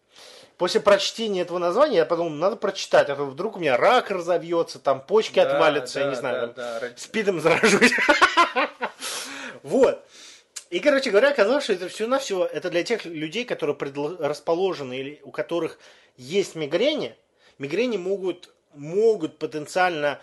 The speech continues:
Speaker 1: стать хуже из-за этих лампочек. Почему? Потому что у е-, у на-, ученых есть подозрение, что эти лампочки мерцают. А для тех, кто страдает мигренью, они прекрасно знают, что вот это вот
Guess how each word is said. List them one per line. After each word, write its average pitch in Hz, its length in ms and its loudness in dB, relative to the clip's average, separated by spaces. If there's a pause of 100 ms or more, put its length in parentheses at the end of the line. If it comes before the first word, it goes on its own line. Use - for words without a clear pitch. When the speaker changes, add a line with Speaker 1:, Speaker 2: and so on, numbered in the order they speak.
(140)
Speaker 1:
стать - 460 0
хуже 202 460 -4
из-за 135 120 -2
этих - 260 -4
лампочек. 147 600 -4
Почему? 156 500 -2
Потому 175 460 -4
что 147 240 -6
у - 20 -10
е-, 127 220 -18
у 143 80 -14
на-, 139 320 -12
ученых 151 580 -2
есть 151 240 -6
подозрение, 156 540 -2
что 139 140 -14
эти 127 200 -14 (300)
лампочки 170 480 -2
мерцают. 147 580 2 (540)
А 139 340 0
для 135 160 -6
тех, 196 220 -2
кто 160 120 -10
страдает 175 480 0
мигренью, 151 600 -4
они 147 160 -8
прекрасно 156 480 -2
знают, 208 240 -2
что - 100 -8
вот 135 120 -6
это 139 100 -2
вот 131 180 -8